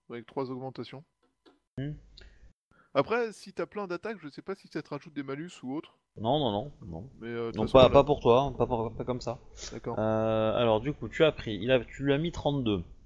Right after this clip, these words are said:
Speaker 1: Puis re trente-deux, puis quarante-cinq.
Speaker 2: Ok.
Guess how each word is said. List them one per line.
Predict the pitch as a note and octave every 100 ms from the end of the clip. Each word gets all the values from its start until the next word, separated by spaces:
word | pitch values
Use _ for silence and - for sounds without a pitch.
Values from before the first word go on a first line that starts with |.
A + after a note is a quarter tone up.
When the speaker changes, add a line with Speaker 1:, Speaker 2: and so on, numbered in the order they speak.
| - - - -
Speaker 1:
Puis | B2 B2
re | A#2+
trente-deux, | - A2+ A#2 B2 - -
puis | C3
quarante-cinq. | B2+ A#2+ - G#2+ - _ _ _ _ _
Speaker 2:
Ok. | F2+ E2+ -